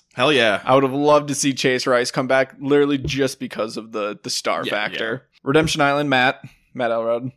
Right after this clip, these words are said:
Speaker 2: and Troy Zan. I think they would have been some pretty good, uh, honorable mentions. But my finalists for the men ended up being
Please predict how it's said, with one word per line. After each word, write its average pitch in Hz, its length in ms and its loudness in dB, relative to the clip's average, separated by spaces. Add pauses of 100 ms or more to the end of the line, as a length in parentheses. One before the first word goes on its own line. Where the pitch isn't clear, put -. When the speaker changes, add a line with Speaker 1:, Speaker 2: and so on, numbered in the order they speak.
(260)
Speaker 2:
and 156 300 0
Troy 131 200 2
Zan. - 380 -12 (440)
I 427 60 -4
think 302 120 -2
they 151 100 4
would 139 120 4
have 123 80 -2
been 120 160 -4
some 117 180 -10
pretty 123 380 -6
good, 107 340 -4
uh, 117 440 -10
honorable 120 300 -8
mentions. - 600 -16 (400)
But 135 200 2
my 127 440 -2
finalists 175 460 -2
for 131 120 -4
the 120 80 -6
men 113 240 -8
ended 143 280 -4
up 110 200 -4
being 127 440 -6